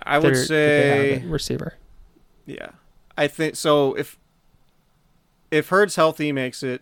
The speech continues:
Speaker 1: If, I think James makes it, and I think Sherfield makes it.
Speaker 2: So that's
Speaker 1: So
Speaker 2: five.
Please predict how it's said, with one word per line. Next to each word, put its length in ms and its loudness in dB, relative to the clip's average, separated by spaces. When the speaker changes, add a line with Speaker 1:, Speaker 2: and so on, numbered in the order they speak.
Speaker 1:
If, 200 -16
I 140 -6
think 200 -6
James 320 -4
makes 300 -6
it, 240 -4
and 120 -8
I 80 -6
think 200 -12
Sherfield 460 -10
makes 280 -18
it. 140 -20
Speaker 2:
So 140 -4
that's 120 2
Speaker 1:
So 120 4
Speaker 2:
five. 400 0